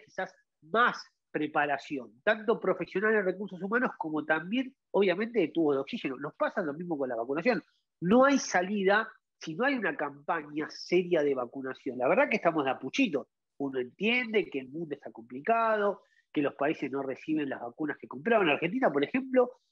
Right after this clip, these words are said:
en una vacuna puntual, que es AstraZeneca, que el propio presidente de la Nación ha anunciado tres veces, en tres oportunidades diferentes, ha dicho que la Argentina iba a envasar, ¿te acordás, no? Con un acuerdo que hubo,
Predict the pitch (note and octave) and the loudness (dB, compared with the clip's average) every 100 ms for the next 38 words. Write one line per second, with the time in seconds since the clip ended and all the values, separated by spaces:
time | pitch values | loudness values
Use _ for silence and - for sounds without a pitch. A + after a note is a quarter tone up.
0 | _ _ - C#3+ F#3+ A3 F3+ D#3 G3 F3+ | _ _ -4 0 4 4 2 0 -4 -4
1 | C#3+ D3 G3 C#4+ F3 C#3 - - C#3 D3+ | -4 -6 -2 0 0 -4 -12 -12 -6 -4
2 | - G#3+ B3 D3+ B2+ A2 _ - G#3+ A3+ | -4 -2 -2 -4 -8 -10 _ 2 2 2
3 | D3 C3+ - A#3 D4 - C4 C4+ D4 - | -4 -8 -6 -4 -2 -2 -2 0 -2 -6
4 | _ _ - D3 D3 - E3 G#3 F#3+ D#3+ | _ _ -6 -4 -2 0 2 2 2 4
5 | C#3+ C3+ - G#3 G#3 E3 E3 D#3 - A#3+ | 4 2 0 0 2 2 -2 -6 -2 0
6 | G3 - A#3+ C4 F#3 C4 - A#2 - C#3+ | 0 -2 -4 -2 -2 -4 -4 -8 -8 -8
7 | E3 D4+ D4 G#3 D3+ C3 D3 F3+ D3 B2+ | -6 -4 -2 -2 -2 -4 -4 -2 -4 -4
8 | - B3+ C#4+ D4 D3 - _ _ _ D#3+ | -4 -4 -6 -2 -2 -2 _ _ _ -4
9 | E3 G#3 - A#3 A#3+ A#3+ _ _ - F3 | -4 -6 0 4 4 2 _ _ 2 6
10 | G3+ F#3+ D3 C#3+ D3+ D3+ F3+ D#3 C#3 C#3 | 6 4 0 0 -6 -6 -4 2 2 2
11 | C#3 C#3 D3 - B3+ A#3+ G#3+ G#3+ C#3+ C#3 | 0 0 0 2 2 4 2 0 -6 -2
12 | F3 E3 A#2+ F3 F3+ C3+ C3+ D3+ C3 E3 | 0 0 -2 -6 -6 -10 -8 -10 -6 -4
13 | E3+ D3+ C3+ D3 C3 | -2 -2 -4 -4 -4